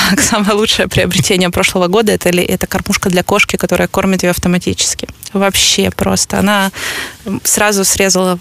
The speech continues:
вопросы. Мне кажется, что в этой ситуации мы,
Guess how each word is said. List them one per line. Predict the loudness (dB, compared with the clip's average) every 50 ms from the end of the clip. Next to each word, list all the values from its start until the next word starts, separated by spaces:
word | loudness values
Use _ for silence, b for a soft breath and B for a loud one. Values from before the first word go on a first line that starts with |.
| -8 -6 -6
вопросы. | -4 -2 -2 -2 0 0 -2 -2 -4 -6 _ _ _ _ _
Мне | -2 0 0 2
кажется, | 2 2 2 2 0 0 0 0
что | 0 0 0 0
в | 0
этой | 0 0 2 2
ситуации | 2 0 0 0 0 0 2 2 0 0 0 0 0
мы, | 2 2 2 2 2 2 2 2 2 0